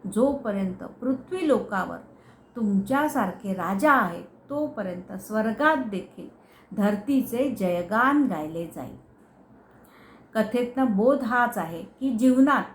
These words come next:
तुमची इमानदारी तेव्हाच परखली जाईल, जेव्हा बेईमान होण्याचे अनेक प्रसंग आयुष्यात येऊन सुद्धा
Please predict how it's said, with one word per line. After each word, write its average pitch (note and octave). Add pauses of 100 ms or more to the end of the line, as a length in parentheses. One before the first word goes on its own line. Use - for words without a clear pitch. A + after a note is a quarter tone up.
(160)
तुमची C4+
इमानदारी A#3+ (500)
तेव्हाच C4
परखली A3+
जाईल, F#3
जेव्हा A3+
बेईमान B3
होण्याचे G#3
अनेक B3+
प्रसंग B3 (600)
आयुष्यात A#3 (140)
येऊन B3+
सुद्धा G3+